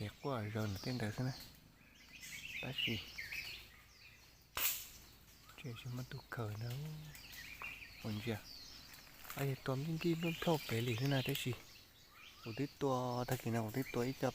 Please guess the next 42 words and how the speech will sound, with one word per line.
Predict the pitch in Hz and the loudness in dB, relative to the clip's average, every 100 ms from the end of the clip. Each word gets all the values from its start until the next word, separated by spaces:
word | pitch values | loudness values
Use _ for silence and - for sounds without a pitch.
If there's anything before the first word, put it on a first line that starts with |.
| - | 2
bóng | 127 139 | 0 2
trổ | 127 | 0
của | 110 110 | 0 2
nó. | 117 113 - - - - - - - - - - | 2 0 -6 -16 -18 -18 -18 -20 -20 -18 -14 -6
Cá | 120 131 | 0 0
lì, | 131 120 - | 2 0 2
tiếm | 110 120 | 0 2
mò | 131 | 2
lì. | 120 117 117 - - - - - - - - | 4 4 2 0 -6 -4 0 2 2 0 0
Ít | 131 - | 2 4
trổ | 107 | 4
tù | - 113 104 | 4 4 6
lại. | 92 - - - - - - - - - - | 8 6 6 4 2 2 2 0 -2 -4 2
Chè | 120 - | 2 4
cũng | 107 | 2
mà | 98 | 6
đi | 107 | 6
lọc | 117 107 - - | 6 4 6 6
thờ | 110 113 | 6 6
nó | 117 | 4
thế | 127 - | 4 4
xì. | 117 104 - - - - - - - | 6 4 2 -2 -4 -4 -4 -4 4
Tôi | 135 | 8
dò | 135 113 | 8 8
chụp | 107 - - | 6 2 8
bỏ | 113 | 8
ít | 117 | 8
khỏi | - - 113 117 | 8 10 10 8
nè. | 123 - - - - - - - - - - - | 4 4 0 0 -2 -6 -8 -8 -8 -6 -4 0
Tôi | 143 | 2
dò | 131 117 | 4 2
chụp | - - | -2 0
bỏ | 104 110 | 0 2
đi | 117 - | 0 2
chè, | 101 - | 0 0
chứ | - | 2
mà | 120 | 6
xé | - 123 - | 8 6 2
tụi | - 117 | 2 2
đi | 117 113 | 2 0
cho | 113 | 0
khỏi. | - 107 | 2 2